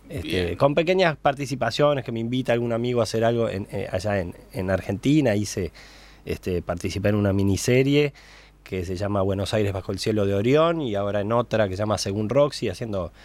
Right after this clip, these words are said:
Speaker 1: eh, nada, unas participaciones.
Speaker 2: Bien. ¿Y presión a nivel de la televisión para que vuelvas después de lo que fue el éxito graduado? Algo habíamos hablado el año pasado.
Speaker 1: Se vuelven locos porque vuelvan. <laughs> No,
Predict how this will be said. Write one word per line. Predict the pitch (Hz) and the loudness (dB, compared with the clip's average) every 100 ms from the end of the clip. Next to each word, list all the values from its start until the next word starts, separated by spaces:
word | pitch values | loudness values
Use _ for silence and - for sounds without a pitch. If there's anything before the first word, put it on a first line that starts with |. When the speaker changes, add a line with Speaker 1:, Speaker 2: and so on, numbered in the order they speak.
| - - - | -20 -20 -12
Speaker 1:
eh, | 82 80 76 - - - | -10 -8 -10 -14 -18 -2
nada, | 123 87 85 98 | 0 0 -4 -4
unas | 98 - | -4 -2
participaciones. | 95 92 - 82 80 78 76 - - 78 | -4 -6 -10 -12 -10 -10 -12 -18 -20 -14
Speaker 2:
Bien. | 80 78 78 - - | -10 -10 -10 -20 -16
¿Y | 98 101 98 98 - - | -6 0 0 0 -6 -4
presión | 101 - - 147 170 | -2 0 2 2 2
a | |
nivel | 139 104 107 101 | 0 2 0 0
de | 92 85 78 76 73 | 0 0 -2 -4 -6
la | 73 | -6
televisión | 85 78 78 107 | -6 -6 -2 -2
para | 101 85 | 0 -2
que | |
vuelvas | 82 101 95 | -2 0 0
después | 85 - | -2 -6
de | 87 | -6
lo | 78 | -6
que | 73 | -6
fue | 85 | -4
el | |
éxito | 85 - 82 | -4 -4 -4
graduado? | 85 90 127 127 | 0 4 4 4
Algo | 160 170 | 2 2
habíamos | 143 135 - | 2 0 -2
hablado | 98 95 69 | 2 2 0
el | 67 | -8
año | 67 | -12
pasado. | 65 - 73 60 | -12 -12 -10 -8
Speaker 1:
Se | - 135 | 0 2
vuelven | 143 175 139 | 4 2 0
locos | 110 123 165 | 0 -2 -4
porque | 175 98 95 | -8 -6 -4
vuelvan. | 101 104 104 | -2 -2 0
<laughs> | |
No, | 113 | 0